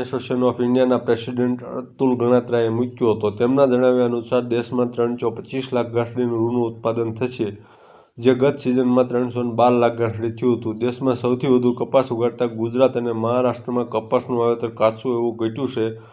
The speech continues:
પણ આ બંને રાજ્યોમાં કપાસના ઊભા પાકમાં ક્યાંય રોગ કે ઈયળનો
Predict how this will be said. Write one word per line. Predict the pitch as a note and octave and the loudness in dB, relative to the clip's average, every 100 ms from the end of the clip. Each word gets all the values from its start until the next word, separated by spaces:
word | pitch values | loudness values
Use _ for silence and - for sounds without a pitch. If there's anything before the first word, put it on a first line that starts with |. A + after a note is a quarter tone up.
| - - _ _ _ - | -20 -20 _ _ _ 0
પણ | C3 | 2
આ | C3 C#3 | 2 2
બંને | C3+ C#3 C#3+ | 0 0 2
રાજ્યોમાં | C3 B2+ B2+ C3 B2+ | 0 0 -2 -2 -4
કપાસના | A#2 A#2 C3 C3 A#2+ | -4 -2 -2 0 2
ઊભા | A2+ B2+ C3 | 4 4 4
પાકમાં | B2 A#2+ B2 A#2 | 0 -2 -6 -4
ક્યાંય | A#2+ A#2+ | -2 0
રોગ | A2+ A#2+ A#2 | 0 -2 -4
કે | A#2+ | 0
ઈયળનો | A#2 A#2+ B2+ | 2 2 4